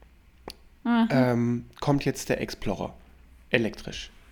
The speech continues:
Speaker 2: für Europa. Und der Name Ford Explorer bedeutet für mich a-, alles andere als elektrisch. Also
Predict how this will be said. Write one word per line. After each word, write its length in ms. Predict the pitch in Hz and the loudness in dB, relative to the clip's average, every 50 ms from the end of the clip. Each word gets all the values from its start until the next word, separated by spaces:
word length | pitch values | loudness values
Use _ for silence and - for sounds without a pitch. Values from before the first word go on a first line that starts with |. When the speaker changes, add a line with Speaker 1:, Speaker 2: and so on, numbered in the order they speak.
| - - - - | -20 -20 -20 -20
Speaker 2:
für 220 | - - - 135 | -8 -2 0 2
Europa. 420 | - 123 107 107 98 - - - - - - - - - - - - - - - - - - - - - - - | 2 2 2 0 0 0 -2 -2 -4 -6 -14 -20 -20 -20 -20 -20 -20 -20 -20 -20 -20 -20 -20 -20 -20 -20 -12 -4
Und 420 | - 113 110 110 110 107 - - - - - - - - - - - - - - - | -2 0 0 0 0 -2 -6 -12 -18 -20 -20 -20 -20 -20 -20 -20 -20 -20 -20 -12 -4
der 80 | - 113 | -2 2
Name 320 | 117 127 143 156 156 135 | 4 4 6 6 4 2
Ford 420 | - - - - 147 165 165 165 135 | 0 0 2 4 6 6 4 2 -2
Explorer 760 | 120 - - - - - 151 160 131 117 117 123 139 151 147 - - - - - - - - - - - - - | -6 -6 -6 -4 0 2 4 4 4 4 4 4 2 2 -2 -8 -14 -20 -20 -20 -20 -20 -20 -20 -20 -20 -12 -6
bedeutet 500 | 113 117 110 123 135 143 139 147 127 - | -4 0 4 6 6 6 4 2 -2 -2
für 140 | - 127 | -2 -2
mich 280 | 127 135 135 131 - - - - - - - - | 0 0 -2 -2 -6 -14 -18 -20 -20 -20 -14 -10
a-, 80 | 127 110 - - - - | -8 -8 -8 -8 -4 0
alles 380 | 120 147 147 123 - - - | 2 4 4 4 2 0 0
andere 300 | - 135 117 - - - - | 0 0 0 -2 -4 -6 -8
als 160 | - - - | -10 -10 -12
elektrisch. 560 | - - - - - - - - - - - - - - - - - - - - - - - - - - - | -12 -12 -12 -12 -12 -14 -14 -12 -14 -14 -16 -16 -20 -20 -20 -20 -20 -20 -20 -20 -20 -20 -20 -20 -18 -14 -8
Also 280 | - 107 104 117 117 | -6 -4 -2 -2 -2